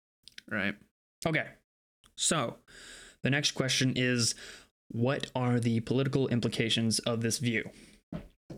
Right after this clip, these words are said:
That's a big rabbit trail, rabbit hole. But, uh, I guess I'll go ahead and start us off. So, Christians are not telling people with same-sex desire, "You can't get married, that's only for us."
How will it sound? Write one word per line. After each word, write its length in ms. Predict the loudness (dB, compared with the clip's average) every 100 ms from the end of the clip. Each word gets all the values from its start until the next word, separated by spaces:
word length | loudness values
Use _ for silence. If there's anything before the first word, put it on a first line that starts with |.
| -18 -20 _ -20 -20 -12
That's 180 | -6 -4
a 60 |
big 220 | 0 0
rabbit 320 | 2 2 0 -2
trail, 340 | -4 -6 -8 -10 -6
rabbit 260 | -4 -2 -2
hole. 240 | -4 -8 -14 _
But, 240 | -2 -2 -6 -16 _ _ _ _
uh, 320 | -4 -2 -2 -4 -4
I 80 |
guess 180 | -2 0
I'll 80 | 0
go 120 | 2
ahead 160 | 0 0
and 120 | -2
start 260 | 0 0 0
us 100 | 0
off. 300 | -2 -4 -10 -14 -14 -14 -16 -8 -2
So, 340 | 2 2 2
Christians 440 | 2 2 4 4 4
are 200 | 2 4
not 520 | 4 4 4 4 4
telling 380 | 2 2 2 2
people 320 | 0 0 0
with 160 | 0
same-sex 440 | 2 2 2 2 2
desire, 640 | 0 2 2 2 0 -2 -10 -20 _
"You 140 | 0 2
can't 280 | 2 2 0
get 120 | 2
married, 320 | 2 2 2
that's 240 | 0 2
only 220 | 0 0 0
for 180 | -2
us." 300 | 0 -2 -2